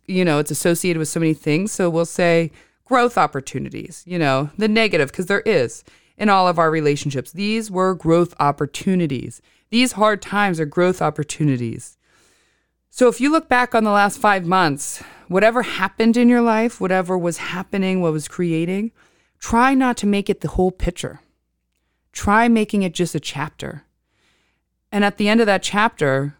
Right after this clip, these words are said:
look at that person and say, "How can I stop blaming them, being mad at them,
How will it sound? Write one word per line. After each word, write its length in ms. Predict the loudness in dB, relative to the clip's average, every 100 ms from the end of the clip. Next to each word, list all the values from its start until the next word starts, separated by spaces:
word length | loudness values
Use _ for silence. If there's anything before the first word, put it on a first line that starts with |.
| _
look 240 | -4 -2 0
at 80 |
that 200 | 0 0
person 340 | 0 -2 0 -2
and 100 | -4
say, 420 | -2 -2 -4 -8 _ _ _ _
"How 180 | -4 -4
can 180 | 0 0
I 480 | 2 2 0 -6 _ _ _ _ _
stop 420 | -6 2 2 2
blaming 460 | 0 2 2 2 2
them, 440 | 2 2 0 -2 -8 _
being 300 | -2 0 0
mad 240 | 2 0 0
at 100 | -2
them, 500 | -2 0 0 -2